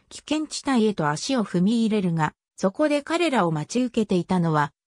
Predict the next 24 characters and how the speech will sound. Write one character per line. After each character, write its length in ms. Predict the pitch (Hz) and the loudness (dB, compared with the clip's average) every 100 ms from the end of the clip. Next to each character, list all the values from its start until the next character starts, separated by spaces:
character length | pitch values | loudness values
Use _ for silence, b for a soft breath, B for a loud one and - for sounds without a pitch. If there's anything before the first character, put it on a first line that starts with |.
| - | -4
武 100 | 160 | -2
装 240 | 247 294 | 0 -2
勢 240 | 311 320 | -2 -4
力 300 | 269 262 - | 0 -2 0
に 160 | 233 202 | 2 2
よ 100 | 180 | 2
る 100 | 202 | 2
罠 280 | 208 240 240 | 2 2 0
と 120 | 165 | -4
超 260 | - 196 233 | -2 -2 0
巨 160 | 262 | -2
大 200 | 233 202 | 0 0
生 220 | - 202 | 0 0
命 180 | 254 254 | 0 0
体 260 | 190 185 190 | -2 -2 -2
と 140 | 180 | -2
の 140 | 160 139 | -2 -2
激 280 | 156 175 | -4 -4
し 140 | 185 - 190 | -2 0 0
い 140 | - _ _ | -2 _ _
戦 260 | - 185 277 | -6 -2 -2
闘 260 | - 240 220 | -2 -2 0
だ 100 | |
っ 80 | 202 | -2